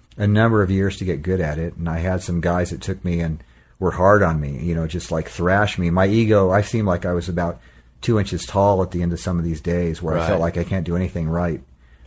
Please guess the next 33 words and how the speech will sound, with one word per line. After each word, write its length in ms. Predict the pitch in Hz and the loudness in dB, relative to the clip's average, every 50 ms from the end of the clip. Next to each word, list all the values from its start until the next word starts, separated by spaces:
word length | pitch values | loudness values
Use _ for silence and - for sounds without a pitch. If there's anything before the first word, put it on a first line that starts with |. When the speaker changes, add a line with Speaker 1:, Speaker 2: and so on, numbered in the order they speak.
| - | -8
Speaker 1:
These 140 | - 87 82 | -8 -8 -6
guys 280 | - 92 87 87 90 85 | -2 -2 0 0 0 0
are 60 | 85 | 0
yelling 380 | 80 85 90 90 92 92 87 85 | 0 0 0 2 0 0 0 -2
at 80 | 73 | -2
me, 160 | 76 80 82 | -2 -2 -2
and 180 | 87 90 85 71 | -2 -2 -2 0
you're 160 | 101 107 107 | 2 2 4
yelling 420 | 107 110 120 123 120 107 101 98 95 | 6 6 8 8 6 6 4 2 0
because 380 | 95 87 - 104 95 87 - | 0 -2 -2 -2 -4 -4 -4
there's 240 | - 92 90 90 - | -4 -4 -4 -4 -4
the 60 | 85 | -4
noise 300 | 82 85 85 85 85 80 82 | -2 -2 0 -2 -2 -4 -6
of 40 | |
the 80 | 76 82 | -6 -6
wave 280 | 76 85 90 87 80 - | -4 -4 -4 -4 -4 -6
runner. 340 | 69 73 76 78 87 - _ _ | -8 -8 -8 -8 -10 -12 _ _
Speaker 2:
Sure. 460 | - - - - 98 90 80 80 - _ _ _ _ _ _ _ | -18 -14 -6 -4 -4 -4 -4 -6 -10 _ _ _ _ _ _ _
Speaker 1:
So 400 | - - - 92 87 87 87 87 | -14 -6 -4 -2 0 0 0 -2
it 120 | 87 95 | -2 0
was 160 | 107 107 101 123 | 0 0 2 4
really 260 | 139 147 139 127 117 | 6 6 6 6 6
an 80 | 107 | 4
interesting 420 | 107 104 - 110 98 - 95 90 90 | 2 0 0 -2 -4 -4 -4 -4 -4
time 340 | - 95 98 98 95 90 92 | -2 0 0 2 0 0 -2
to 100 | - 98 | -4 -2
be 140 | 92 98 92 | 0 0 0
back 360 | 87 104 104 104 101 - - | 2 2 4 4 2 0 0
in 60 | 95 | -2
the 100 | 92 87 | -2 -2
complete 460 | 85 - 92 85 - 104 101 95 76 | -2 -4 -6 -4 -4 -4 -4 -4 -4
beginner 400 | 80 87 85 90 92 92 95 87 | -4 -4 -2 -2 0 0 0 -2
seat, 300 | - - - 85 76 65 | -2 -4 -6 -6 -6 -6